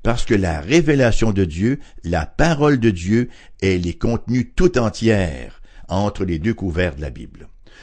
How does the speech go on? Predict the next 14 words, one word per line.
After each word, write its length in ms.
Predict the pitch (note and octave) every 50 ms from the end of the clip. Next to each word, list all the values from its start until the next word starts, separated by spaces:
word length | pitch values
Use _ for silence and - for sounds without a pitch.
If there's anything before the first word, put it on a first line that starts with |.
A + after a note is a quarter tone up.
| - - - -
Donc, 480 | - B2 F#3 B3 C#4+ D#4+ - - - - - - - - - -
Pierre 280 | - D3+ F#3+ A#3+ B3 F#3
de 120 | D3+ C#3+
décrire 420 | B2 B2 B2+ A2+ - D#3+ F#3 D#3+ C3
la 120 | A#2 G#2
vision 380 | G2 A2 A2+ A2 A2+ D3+ E3+ D#3
de 80 | G#2+
la 120 | A#2 A#2 A2
nappe, 500 | G#2 F#2 D#2 - - - - - - - - - - - - - - - - - - - _ - - - - _ - -
au 100 | - A2
verset 560 | G#2 F2 G2 E2+ - - - A2 A#2 B2 B2+ - - - - -
cinq 680 | - - - - A#2 A2 A#2+ C3+ C#3+ C#3+ C#3+ - - - - -
à 120 | - G#2+ G2+
dix. 460 | D#2+ D#2+ D#2 C#2 - - - - -